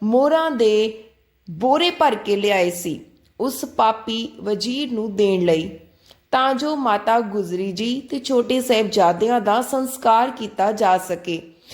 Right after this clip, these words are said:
ਦੀਵਾਨ ਟੋਡਰ ਮੱਲ ਜੀ ਦਾ ਪਰਿਵਾਰ ਇੰਨਾ ਅਮੀਰ ਕਿਵੇਂ ਬਣਿਆ, ਅੱਜ ਇਸ ਵੀਡੀਓ ਦੇ ਵਿੱਚ ਜਾਣਾਂਗੇ। ਦੀਵਾਨ ਟੋਡਰ ਮੱਲ ਜੀ ਦਾ ਪਿਛੋਕੜ ਅਤੇ ਸਾਹਿਬਜ਼ਾਦਿਆਂ ਅਤੇ ਮਾਤਾ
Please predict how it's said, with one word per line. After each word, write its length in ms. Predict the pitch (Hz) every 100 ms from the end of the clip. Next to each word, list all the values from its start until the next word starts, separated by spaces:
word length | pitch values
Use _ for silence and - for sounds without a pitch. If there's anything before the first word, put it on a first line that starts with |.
| - -
ਦੀਵਾਨ 420 | 226 269 277 302 311
ਟੋਡਰ 460 | 277 240 208 277
ਮੱਲ 200 | 277 262
ਜੀ 180 | 254 240
ਦਾ 320 | 208 208 220 240 - _ -
ਪਰਿਵਾਰ 520 | 247 240 220 214 220 -
ਇੰਨਾ 380 | 226 247 285 -
ਅਮੀਰ 300 | 226 208 214 214
ਕਿਵੇਂ 300 | - 269 302
ਬਣਿਆ, 520 | 254 220 175 175 190 240 - - _ - 294
ਅੱਜ 200 | 254 320 -
ਇਸ 240 | 254 247 247
ਵੀਡੀਓ 500 | 208 233 247 294 320
ਦੇ 160 | 302
ਵਿੱਚ 320 | 269 214 220
ਜਾਣਾਂਗੇ। 760 | 208 202 220 208 202 208 202 143 - _ _ - -
ਦੀਵਾਨ 400 | 226 269 277 294 285
ਟੋਡਰ 400 | 269 262 262 294
ਮੱਲ 300 | 285 233 208
ਜੀ 180 | 202 202
ਦਾ 140 | 190
ਪਿਛੋਕੜ 840 | 202 247 240 - 190 - 202 196 202 -
ਅਤੇ 200 | 208 220
ਸਾਹਿਬਜ਼ਾਦਿਆਂ 1040 | 214 - 247 294 226 214 196 190 190 196
ਅਤੇ 180 | 202 220
ਮਾਤਾ 720 | 214 196 196 185 202 202 220